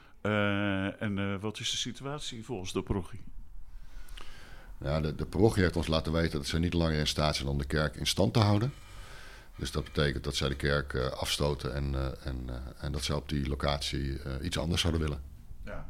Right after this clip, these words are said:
Speaker 1: Hebben ze ook iets gezegd over de communicatie met de buurt?
Speaker 2: Eh, ja, daar hebben we ook, eh, <clears throat> sorry, daar hebben we ook, eh, vaak in meegekeken. Zij, eh, voeren het gesprek met de buurt. Maar goed, de buurt heeft ook met mij gesproken. En ik heb begrepen dat een aantal mensen in de buurt, eh, zich heel erg niet zo kan vinden in wat, eh,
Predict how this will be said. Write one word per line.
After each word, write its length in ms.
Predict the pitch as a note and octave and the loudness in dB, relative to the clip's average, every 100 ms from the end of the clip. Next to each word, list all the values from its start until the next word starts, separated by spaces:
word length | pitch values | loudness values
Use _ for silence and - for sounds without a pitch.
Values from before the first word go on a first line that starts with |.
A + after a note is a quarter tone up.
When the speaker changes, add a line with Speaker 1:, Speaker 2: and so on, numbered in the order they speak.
| - | -8
Speaker 1:
Hebben 160 | - G#2 | -2 6
ze 80 | G#2+ | 6
ook 80 | A2 | 8
iets 140 | B2 | 6
gezegd 300 | - A#2 - | 6 4 4
over 140 | - | 2
de 60 | G#2 | 2
communicatie 540 | - A2 A2+ A#2+ - | 2 4 4 2 0
met 80 | - | -2
de 60 | G#2 | -2
buurt? 340 | A2 D3 - - - - - - - - | 0 -2 -4 -10 -6 -4 -4 -6 -8 -10
Speaker 2:
Eh, 280 | - F#2 F#2+ | 2 6 10
ja, 140 | A#2+ A2+ | 12 12
daar 100 | - | 10
hebben 220 | A2+ F#2+ | 10 10
we 60 | |
ook, 160 | F2+ - | 8 8
eh, 580 | F2+ - - F3+ G#3 B2+ | 6 4 12 12 12 12
<clears throat> 80 | - | 12
sorry, 160 | D#2 | 6
daar 100 | D2 | 8
hebben 160 | F#2+ F#2 | 10 12
we 60 | F#2 | 10
ook, 160 | E2 | 10
eh, 120 | F2 | 6
vaak 320 | D#2 - D#2 D#2 | 8 8 6 6
in 80 | |
meegekeken. 540 | D2 E2+ F2 F#2+ F2+ - | 6 6 6 8 8 8
Zij, 360 | - E2 D#2 | 6 6 6
eh, 300 | - C#2+ C#2+ C#2 C#2 - - - - | 4 2 4 2 0 -8 -12 -14 -6
voeren 260 | - G#2+ | 8 8
het 100 | F#2 | 8
gesprek 220 | - G2+ A2 | 6 6 6
met 120 | A2+ | 4
de 60 | |
buurt. 320 | F2 G2 F2+ - - - - - - | 10 10 10 6 -12 -14 -16 -16 -4
Maar 120 | E2 | 0
goed, 180 | F2+ E2 | 4 2
de 60 | |
buurt 200 | C#2 D#2+ | 4 4
heeft 120 | D2 D2 | 4 2
ook 120 | C#2 | 2
met 80 | D2 | 4
mij 180 | C#2 | 6
gesproken. 520 | D2 C2+ C2+ B1 C2+ C#2 | 4 2 2 2 2 2
En 60 | |
ik 100 | C2+ | 2
heb 100 | - | -2
begrepen 460 | - - - - C2 | -6 -4 -4 -2 -4
dat 140 | C2 | -2
een 120 | B1+ B1 | -2 0
aantal 220 | C#2 D2 | 2 2
mensen 320 | C2+ C2+ C#2+ | 2 0 0
in 80 | C2+ | 0
de 80 | C2 | 2
buurt, 280 | C2 C2 | 0 0
eh, 80 | C#2+ B1+ | 0 0
zich 220 | - C#2+ | 0 2
heel 240 | D2+ C#2 | 4 6
erg 160 | C2+ C#2 | 4 2
niet 140 | C#2+ | -2
zo 140 | - C2+ | 0 0
kan 200 | C#2+ C2+ | 0 2
vinden 320 | C2 C2 C2 | 2 2 0
in 80 | C2 | -2
wat, 240 | C2+ | -4
eh, 40 | - | -2